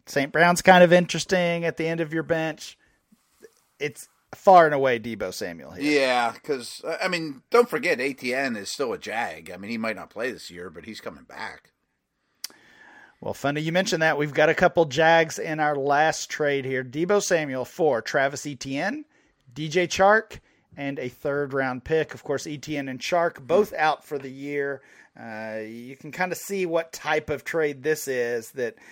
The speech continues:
Speaker 1: uh, the team trading away Deebo Samuel presumably is, uh, rebuilding, looking towards the future, taking a shot on a couple of injured guys. We talked about that strategy last week, I believe, and, and I like it in general. Uh, I,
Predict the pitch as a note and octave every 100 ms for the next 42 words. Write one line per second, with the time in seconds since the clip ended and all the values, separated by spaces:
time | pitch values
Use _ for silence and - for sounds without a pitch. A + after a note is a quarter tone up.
0 | - - C3 A#2+ A#2 C3+ D#3 C#3+ C3 E3
1 | D3+ C#3+ C3+ C3+ B2+ B2+ B2+ B2 C3+ B2
2 | B2 A#2+ - C3+ C#3 D#3 D3+ C#3 C3+ B2+
3 | A2+ A2 - _ - - _ - A#2 C#3
4 | D#3+ D3 D3 C3+ C#3 C#3+ C3+ C#3 C#3+ C3
5 | - A#2 C3 A#2+ C3 B2+ D3+ C3+ C3+ B2
6 | - C3+ B2+ C3+ B2+ - C3 C3 A#2 F3
7 | F#3 F3 D#3 F3 E3+ E3 - - _ -
8 | - G4+ - A3 G3+ F#3 - - F3+ F3
9 | D3 D3+ C3+ C3 C#3 F3+ F#3+ C3+ D3+ F#3+
10 | C3+ C3+ B2+ C3+ C#3 C#3+ C3 A#2+ D3 C#3
11 | C#3 D#3+ G#3 F3 C3+ - C#3+ C3 C#3 E3
12 | D3 C3 B2+ B2 _ _ _ - F2+